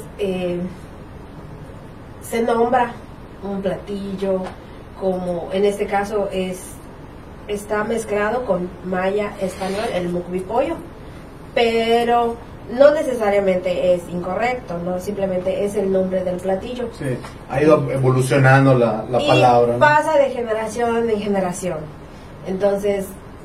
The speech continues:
Speaker 1: igual pasa con el PIB, que para nosotros los, los maya hablantes o la gente que,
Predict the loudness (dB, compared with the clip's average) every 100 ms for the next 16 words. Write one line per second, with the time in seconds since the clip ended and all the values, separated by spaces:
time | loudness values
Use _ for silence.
0 | -8 -2 4 4 4 2 0 -2 -2 -2
1 | 0 -2 -2 -4 -2 0 0 -2 -6 -16
2 | -8 -2 0 2 0 -2 -4 -2 2 4
3 | 4 2 0 -2 -2 -2 0 0 0 -2
4 | -8 -16 -18 -18 -18 -10 -2 4 6 6
5 | 4 -2 -6 -4 -2 -2 0 2 2 0
6 | 0 -2 -2 -2 -2 -4 -6 -8 -8 -10
7 | -10